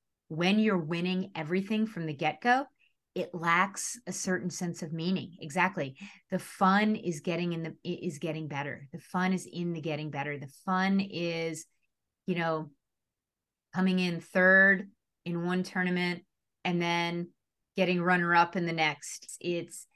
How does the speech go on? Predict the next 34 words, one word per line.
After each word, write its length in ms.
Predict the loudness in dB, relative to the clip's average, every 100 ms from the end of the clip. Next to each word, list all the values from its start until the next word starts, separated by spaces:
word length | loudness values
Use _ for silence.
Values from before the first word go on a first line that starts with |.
| _ _ _
hitting 320 | -2 2 4 4
those 300 | 2 0 -2
goals 580 | 0 0 0 -2 -4
one 180 | -8 -6
at 80 | -4
a 60 | -6
time. 460 | -4 -2 0 -2 -6
But 160 | -8
if 440 | -4 0 0 -4 -14 _ _ _ -2
all 180 | 0 0
the 100 | -2
goals 340 | -2 -2 -2
are 80 | -4
met 260 | -2 -4 -4
with 200 | -4 -6 -10 _ -6
really 280 | -2 2
out, 240 | 4 4 0
without 380 | -8 -2 -2 -2
trying, 460 | -4 -2 -2 -4 -8 _ _ _ _ _ 0
it's 540 | 0 0 -4 -14 -14 _ -6
gonna 280 | -4 -2 -4
lose 240 | -6 -6
a 60 | -6
little 160 | -6
bit 140 | -6 -6
of 120 | -8
meaning. 480 | -8 -6 -8 -10 -8
And 220 | -8 -4
then 600 | 2 4 6 4 0 -4 -10 -4
the 200 | -2 0
trying 760 | 0 2 4 4 0 -4 -4 2
oftentimes 640 | 2 2 -4 -4 -6 -8
will 100 | -10
decrease. 720 | -8 -10 -10 -12 -12 -14 -18